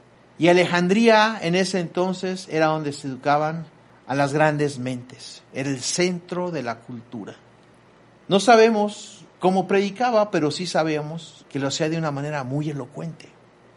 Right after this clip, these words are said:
Entonces yo usé este, este nombre de Apolos como acróstico, en donde cada letra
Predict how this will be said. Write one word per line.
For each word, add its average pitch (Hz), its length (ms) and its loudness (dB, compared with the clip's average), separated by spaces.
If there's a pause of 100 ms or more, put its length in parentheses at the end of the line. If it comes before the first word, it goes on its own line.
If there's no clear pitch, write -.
(460)
Entonces 247 600 0
yo 226 140 6
usé 226 420 4
este, 190 680 0
este 190 220 0
nombre 185 400 -2
de 147 140 -2
Apolos 165 720 -4 (480)
como 160 240 0
acróstico, - 760 -8 (440)
en 147 160 -2
donde 143 520 0 (140)
cada 220 300 2
letra 175 460 -4